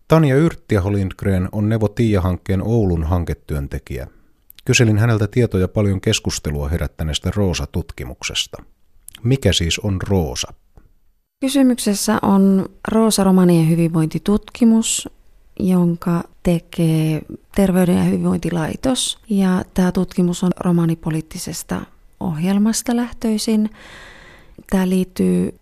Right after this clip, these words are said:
Speaker 2: tällaiseen suureen finterveystutkimukseen, joka on valtakunnallinen ja koko kansan tutkimus. Mut tää itse Roosa-tutkimus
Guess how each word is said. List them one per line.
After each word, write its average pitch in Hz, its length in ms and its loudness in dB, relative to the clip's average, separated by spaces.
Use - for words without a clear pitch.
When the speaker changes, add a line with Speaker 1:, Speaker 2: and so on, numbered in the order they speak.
Speaker 2:
tällaiseen 175 420 0
suureen 175 580 0
finterveystutkimukseen, 170 1600 -2
joka 185 260 -6
on 170 300 -2
valtakunnallinen 170 920 -2
ja 180 160 -4
koko 170 300 -4
kansan 175 480 -4
tutkimus. - 800 -8
Mut - 160 -6
tää 175 200 0
itse 180 240 -2
Roosa-tutkimus 175 1040 -4